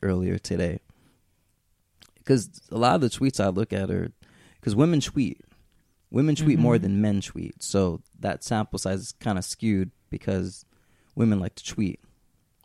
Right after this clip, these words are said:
Speaker 1: "Let me catch my man sending a bitch emojis. I'ma put him in the emergency room."
Speaker 2: <laughs>
Speaker 1: And I started dying 'cause I was like, "Yo."
Speaker 2: The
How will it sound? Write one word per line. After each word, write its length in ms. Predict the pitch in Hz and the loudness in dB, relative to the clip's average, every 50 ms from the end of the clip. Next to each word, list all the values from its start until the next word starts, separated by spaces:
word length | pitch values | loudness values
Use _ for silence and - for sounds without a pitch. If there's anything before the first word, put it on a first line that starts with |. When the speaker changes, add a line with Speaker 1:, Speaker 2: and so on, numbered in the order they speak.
| _ _ _ _ _ _ _ _ _ _ _ _ - - | _ _ _ _ _ _ _ _ _ _ _ _ 0 6
Speaker 1:
"Let 160 | 127 170 214 | 8 8 8
me 100 | 233 214 | 8 8
catch 260 | - 226 - - - | 8 6 4 6 6
my 120 | 202 180 | 4 6
man 240 | 175 175 170 170 170 | 8 8 6 6 4
sending 320 | - - 170 165 165 156 147 | 4 4 4 6 6 6 4
a 80 | 120 | 4
bitch 340 | 101 - 156 165 165 - - 151 | 4 6 4 4 4 4 4 4
emojis. 600 | 131 139 143 147 147 131 117 123 127 123 110 - - | 6 6 6 6 6 4 4 2 2 2 2 2 2
I'ma 180 | 127 139 143 131 | 2 4 4 2
put 240 | - - 165 151 | 4 4 4 4
him 140 | 156 156 151 | 4 4 4
in 140 | 151 147 143 | 2 2 2
the 340 | 143 143 - - 156 147 147 | 2 0 0 2 2 2 4
emergency 680 | 143 143 143 151 147 123 123 131 131 123 - 123 117 | 6 6 6 6 6 4 4 2 2 2 2 2 2
room." 380 | 107 98 98 90 73 64 - - - - | 2 2 0 -2 -2 -4 -6 -10 2 6
Speaker 2:
<laughs> 100 | 330 - - - 311 - - - 294 - | 6 6 8 8 4 4 6 2 0 2
Speaker 1:
And 160 | 127 127 - | 4 2 4
I 100 | 139 156 | 4 4
started 420 | 151 - - 151 147 123 120 95 92 | 6 6 6 6 6 6 4 2 4
dying 680 | - - 135 131 135 139 139 127 117 107 98 95 95 - - - - - _ - | 6 8 8 10 10 8 8 6 4 4 2 0 0 0 -2 -2 -2 -2 _ 2
'cause 160 | 151 131 113 | 2 6 8
I 140 | 131 135 143 | 8 10 10
was 240 | 143 143 135 127 117 | 10 8 6 6 8
like, 280 | 120 110 101 98 - - | 6 6 6 6 4 2
"Yo." 560 | - 113 120 131 139 139 135 127 117 104 98 95 - - - - - | 2 6 8 10 10 10 10 8 8 6 6 4 0 -4 -6 -2 4
Speaker 2:
The 120 | 302 | 6